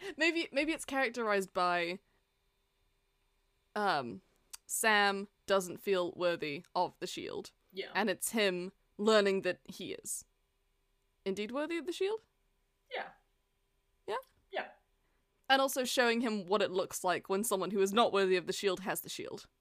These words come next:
Speaker 2: Yes. Yeah.
Speaker 1: That being Wyatt Russell, John Walker.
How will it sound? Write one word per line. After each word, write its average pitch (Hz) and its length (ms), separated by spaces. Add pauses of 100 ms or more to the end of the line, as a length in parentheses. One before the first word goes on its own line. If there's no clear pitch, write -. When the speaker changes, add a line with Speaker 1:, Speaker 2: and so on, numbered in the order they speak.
(480)
Speaker 2:
Yes. - 480 (920)
Yeah. - 100 (880)
Speaker 1:
That 226 180
being 196 440 (580)
Wyatt 190 260
Russell, 170 400
John 170 220
Walker. 190 340